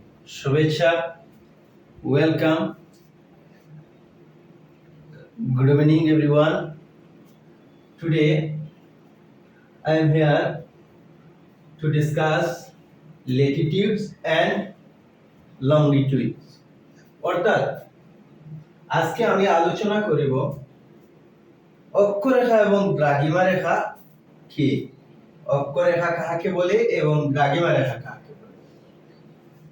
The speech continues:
পৃথিবীর ঠিক মধ্যবিন্দু বরাবর, মধ্যবিন্দু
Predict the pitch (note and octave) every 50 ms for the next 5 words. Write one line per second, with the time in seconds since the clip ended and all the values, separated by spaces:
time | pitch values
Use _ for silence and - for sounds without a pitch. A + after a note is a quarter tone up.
0 | - - - F#3+ F#3+ - - A#3 A3 G#3 F#3+ F#3+ G3+ A3+ - - - - - -
1 | - - - - - - - - - - - - - - _ - - - - -
2 | G3 G3+ G3+ G3 - - - - F3 F3 E3 E3 E3 D#3 F#3 F#3+ F#3+ F#3+ F#3+ F#3+
3 | F#3+ F#3+ - E3+ E3 E3 D#3+ D#3+ D#3+ F3 F#3+ G#3+ - - - - - - - -
4 | - - - - - - D#3 D#3 - - - - - - - - - - - -
5 | - - - - - D3 D3 D3 D3+ D3+ - D#3+ F3+ F#3 F3 F3+ F#3+ F#3 F3+ F#3